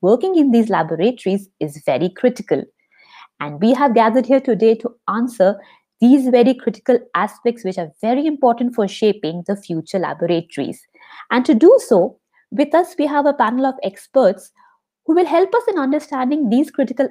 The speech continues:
aspects which are associated with shaping up the future laboratories to doing groundbreaking research.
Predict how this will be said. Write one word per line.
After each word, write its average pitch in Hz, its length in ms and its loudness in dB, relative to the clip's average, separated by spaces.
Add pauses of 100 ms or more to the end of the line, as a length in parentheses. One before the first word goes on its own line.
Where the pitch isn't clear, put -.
aspects 214 480 -6
which 214 100 -10
are 233 140 -4
associated 226 600 -4
with 208 160 -6
shaping 190 360 -4
up 170 200 -4
the 196 80 -2
future 202 400 -4
laboratories 160 840 -2 (300)
to 202 100 -2
doing 208 420 2 (160)
groundbreaking 185 720 -2
research. - 580 -6